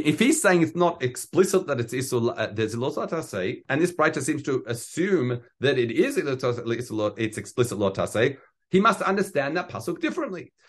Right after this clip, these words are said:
So, "Patalu b'shekadmo habalim v'shachtu ad shelo nigmar dino." It's talking about not when the animal was stoned. It's teaching it is an Isra Achila if the person shechted it before it's stoned.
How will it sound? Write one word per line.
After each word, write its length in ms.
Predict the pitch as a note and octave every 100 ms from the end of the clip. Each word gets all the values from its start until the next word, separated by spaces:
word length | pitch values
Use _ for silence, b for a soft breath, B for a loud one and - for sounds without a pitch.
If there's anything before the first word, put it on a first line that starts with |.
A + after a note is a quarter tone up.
| b
So, 140 | - -
"Patalu 520 | - A3 A#3 G#3 F#3+
b'shekadmo 760 | C#3+ B2+ - A2+ A2+ D3+ G3
habalim 560 | C3 G#2 G2 C3+ E3 D#3
v'shachtu 680 | B2+ A#2+ G2+ - D#3+ E3+ D#3+
ad 140 | B2+ B2
shelo 280 | A2 A2+
nigmar 640 | A2 G#2 F2+ E2+ F#2+ E2 E2
dino." 380 | D#2 D2 - - B B
It's 160 | C3 B2
talking 220 | A3 A#3
about 300 | D3+ C3 B2
not 240 | C#3 D#4
when 100 | F3+
the 160 | D#3+ C#3+
animal 300 | C#3 C#3+ C3
was 200 | A#2 A#2
stoned. 600 | - - E3 A#3+ F4 - - _
It's 200 | - F#3+
teaching 460 | - A#3+ E4 - G3
it 80 | F3+
is 120 | F3
an 100 | F#3
Isra 320 | A3+ A3+ G#3+
Achila 440 | - C#4+ E4 A3 G#3
if 100 | F#3+
the 80 |
person 280 | G#3 A#3 A#3
shechted 380 | G#3+ B3+ - E4
it 40 |
before 340 | F4+ F4+ G#4+ F#4+
it's 140 | A3
stoned. 400 | - - F2+ -